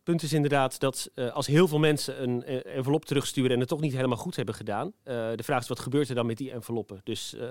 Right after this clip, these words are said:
Kajsa Ollongren, eh, mi-, eh, minister van Binnenlandse Zaken, die hierover g-, ja, dit, dit, dit proces moet begeleiden, eh,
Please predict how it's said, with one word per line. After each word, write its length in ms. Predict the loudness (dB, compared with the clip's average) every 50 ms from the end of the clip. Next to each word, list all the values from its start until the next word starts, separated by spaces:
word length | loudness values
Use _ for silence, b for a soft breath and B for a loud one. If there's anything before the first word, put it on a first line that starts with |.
| -10 -10 -12 -12 -10 -6
Kajsa 280 | -4 -2 -2 -2 -2
Ollongren, 500 | 0 2 2 2 4 4 4 4 4 2
eh, 100 | 0 0
mi-, 180 | 0 0 0 -2
eh, 100 | -4 -6
minister 320 | -4 -2 -2 -2 -2 -2
van 100 | -4 -2
Binnenlandse 340 | -2 0 0 0 -2 -2 -2
Zaken, 360 | -2 0 0 0 0 -2 -4
die 100 | -6 -4
hierover 440 | -2 0 2 2 2 0 -2 -4 -8
g-, 120 | -12 -14 -14 -12
ja, 220 | -10 -10 -10 -10 -12 -10
dit, 140 | -10 -10 -6 _
dit, 160 | -4 -4 -4 _
dit 180 | -4 -4 -2
proces 320 | -2 -4 -4 -2 -4 -4 -4
moet 120 | -4 -4
begeleiden, 560 | -4 -6 -4 -2 -2 0 0 0 0 -2 -6 B B B B B B B B B B B
eh, 140 | _ -10 -8